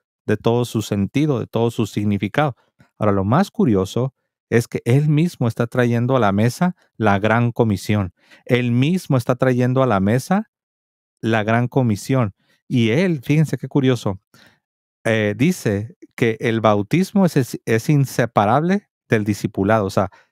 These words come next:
no puedes separar el ser discípulo de Cristo del bautismo. Entonces,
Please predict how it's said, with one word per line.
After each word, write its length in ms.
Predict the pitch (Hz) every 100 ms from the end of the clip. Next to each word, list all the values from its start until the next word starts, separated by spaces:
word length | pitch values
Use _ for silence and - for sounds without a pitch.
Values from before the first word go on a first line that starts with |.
| _ -
no 140 | 143
puedes 260 | - 151 147
separar 680 | - 113 - 98 120 196 -
el 120 | 107
ser 200 | - 123
discípulo 580 | 135 147 185 202 170 123
de 140 | 101
Cristo 640 | - 131 190 - - 147 - _ _ _ -
del 260 | 113 107
bautismo. 720 | 101 101 95 131 117 98 92 _ _ _ _ _ _ _ _ _
Entonces, 380 | - 147 190 165